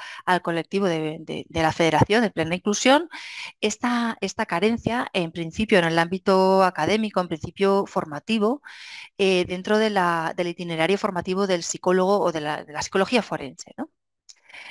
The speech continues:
A partir de ahí, y, y esto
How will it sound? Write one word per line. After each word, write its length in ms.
A 100
partir 400
de 120
ahí, 480
y, 720
y 140
esto 240